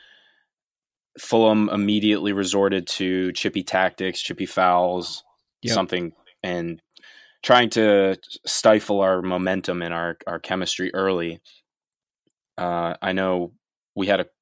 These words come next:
Speaker 1: early counterattack. Uh, Sigurdsson had a chance and, and missed that. And then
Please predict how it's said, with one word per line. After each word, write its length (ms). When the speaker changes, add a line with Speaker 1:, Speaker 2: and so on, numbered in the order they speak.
Speaker 1:
early 260
counterattack. 840
Uh, 220
Sigurdsson 480
had 140
a 60
chance 380
and, 160
and 220
missed 240
that. 320
And 220
then 540